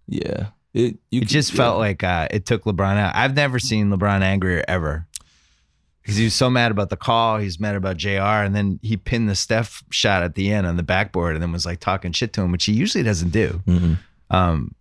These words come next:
Speaker 1: It was emotionally
Speaker 2: He's very aggro.
Speaker 1: Yeah, emotionally. <laughs> Emotionally, emotionally, the finals is just, it's the h-, biggest stage. Biggest
Speaker 2: Yeah.
Speaker 1: stage. So you, you make one mistake on there, you say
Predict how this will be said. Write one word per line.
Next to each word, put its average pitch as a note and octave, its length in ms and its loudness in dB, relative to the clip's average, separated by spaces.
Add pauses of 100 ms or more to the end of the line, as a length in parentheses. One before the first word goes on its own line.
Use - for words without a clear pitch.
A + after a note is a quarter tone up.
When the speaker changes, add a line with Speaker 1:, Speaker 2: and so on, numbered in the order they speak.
(140)
Speaker 1:
It F2+ 80 2
was F#2 320 2
emotionally F#2 680 2
Speaker 2:
He's A2 180 2
very A#2+ 200 2
aggro. F2+ 440 -2 (200)
Speaker 1:
Yeah, E2+ 280 0 (140)
emotionally. E2+ 580 2 (320)
<laughs> - 320 -12
Emotionally, G2+ 640 2 (800)
emotionally, F#2 460 2
the E2+ 100 2
finals E2+ 440 2
is D2+ 100 -4
just, D#2+ 420 -4 (800)
it's F2 160 -4
the E2+ 160 -4
h-, F2 160 -2 (120)
biggest F#2 440 4
stage. E2+ 600 0 (200)
Biggest G#2+ 200 6
Speaker 2:
Yeah. F#2+ 60 4
Speaker 1:
stage. F#2 420 2
So E2+ 420 0 (220)
you, F#2+ 140 4
you G2 220 2
make G2+ 300 2 (300)
one G2 220 4
mistake F#2+ 380 2
on F#2 120 4
there, F2 180 2
you F2 100 2
say F2+ 420 2